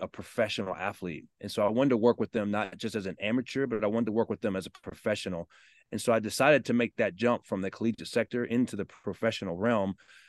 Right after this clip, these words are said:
um, just so I could help continue those guys' career.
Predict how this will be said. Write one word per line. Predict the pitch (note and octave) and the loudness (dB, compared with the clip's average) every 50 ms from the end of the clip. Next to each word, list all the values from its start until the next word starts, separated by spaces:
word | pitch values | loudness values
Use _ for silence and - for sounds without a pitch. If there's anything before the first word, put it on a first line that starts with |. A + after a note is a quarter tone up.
| - - | -14 -6
um, | A#2 G2+ G2+ G2+ F2+ | -4 -2 -2 -2 0
just | F#2 - D3+ D#3 D3+ - | 4 6 6 6 6 4
so | C#3 B2+ A#2 A#2 | 2 2 4 4
I | B2+ A#2 | 2 2
could | - A#2 G2+ | 2 -2 -2
help | G2 A#2 A2 - | 0 0 -2 -2
continue | - A2 F#2+ - A#2+ A2+ G2+ | -2 -8 -4 -2 -2 -2 0
those | G#2 G2+ F2+ | -2 -2 -4
guys' | - - G2 F2+ F2 | -2 0 0 0 0
career. | - - F2+ F#2 F2+ E2+ E2 - | -4 -6 -6 -6 -4 -6 -6 -8